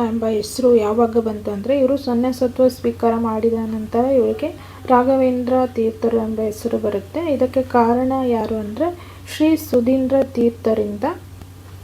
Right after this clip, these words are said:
ಹಾಗೆ ನಮ್ಮ ಮನೆಯವರು ಅಲ್ಲಿ, ಆ, ಪ್ರಸಾದನ ತರೋದಕ್ಕೆ ಅಂತ ಹೋದ್ರು.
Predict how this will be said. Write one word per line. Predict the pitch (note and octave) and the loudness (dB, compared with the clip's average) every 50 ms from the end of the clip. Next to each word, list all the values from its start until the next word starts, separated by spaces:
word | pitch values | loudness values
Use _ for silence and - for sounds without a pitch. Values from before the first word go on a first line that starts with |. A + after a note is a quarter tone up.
| - - - - - - - - - - - - - - - - | -20 -20 -20 -20 -18 -18 -16 -14 -14 -14 -14 -14 -14 -14 -8 0
ಹಾಗೆ | - D4+ D4 D4+ D#4+ D#4+ | 2 4 6 6 6 6
ನಮ್ಮ | D#4 D4 C4+ B3+ B3 | 6 4 2 2 0
ಮನೆಯವರು | B3 B3+ B3+ B3+ C4+ C4 | 2 2 4 4 6 6
ಅಲ್ಲಿ, | A#3 A#3 A#3 A#3 A#3+ B3 A#3 A3+ G#3 G#3 G3+ - | 4 4 4 4 6 6 6 6 6 4 0 0
ಆ, | - A#3 B3+ B3 A#3+ A#3 A3+ A3 A3 A3 A3 A#3 G#3 - - | -2 -4 -4 -2 0 0 -2 -2 -4 -4 -4 -6 -6 -2 0
ಪ್ರಸಾದನ | B3+ B3 B3 - B3+ B3+ B3 B3+ B3+ B3 B3 A#3+ | 0 0 2 2 0 2 2 2 2 0 0 -2
ತರೋದಕ್ಕೆ | A#3+ B3 A#3 A#3 A3+ A3+ A#3 A#3 - A#3+ A3+ | 0 2 2 2 2 2 0 0 0 -4 -4
ಅಂತ | A3 A3 - A3+ | -4 -4 -4 -4
ಹೋದ್ರು. | A3+ G#3+ G#3 G3+ G3+ G3+ G3+ G3+ - C#4 E4 F4+ E4+ | -2 0 0 0 0 -2 -2 -2 -2 0 -2 -2 -4